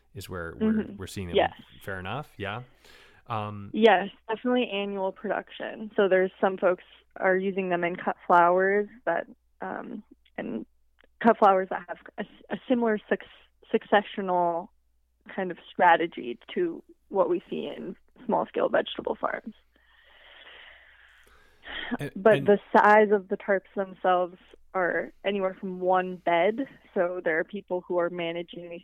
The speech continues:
Speaker 2: tarps on a bed by bed basis. It would be, you know, just three feet wide by maybe fifty or a hundred feet long, to people covering kind of an entire block.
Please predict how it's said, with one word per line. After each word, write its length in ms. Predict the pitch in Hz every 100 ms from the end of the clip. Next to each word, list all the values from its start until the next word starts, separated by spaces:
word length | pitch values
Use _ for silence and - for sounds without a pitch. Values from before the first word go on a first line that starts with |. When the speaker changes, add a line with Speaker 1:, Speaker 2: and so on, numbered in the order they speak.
| -
Speaker 2:
tarps 200 | 170 -
on 80 | 170
a 40 |
bed 280 | 175 - 160 -
by 160 | 185
bed 220 | 180 - - -
basis. 500 | 170 - - 226 233 - - - _ _ - _ _
It 80 | -
would 160 | 175 175
be, 280 | 175 190 -
you 120 | - 196
know, 140 | 185
just 180 | 190 202 -
three 320 | 196 185 185 -
feet 180 | 185 185
wide 400 | 214 254 240 214
by 160 | 190 185
maybe 440 | 180 180 180 185 -
fifty 380 | 196 - 185 175
or 80 | 170
a 40 |
hundred 340 | 180 180 190 180 -
feet 180 | -
long, 480 | - - 147 175 190 - _ -
to 60 | -
people 260 | - 196
covering 400 | 180 185 175 165
kind 180 | 165 190
of 60 | 165
an 100 | 185
entire 440 | 180 - - - -
block. 400 | - - - -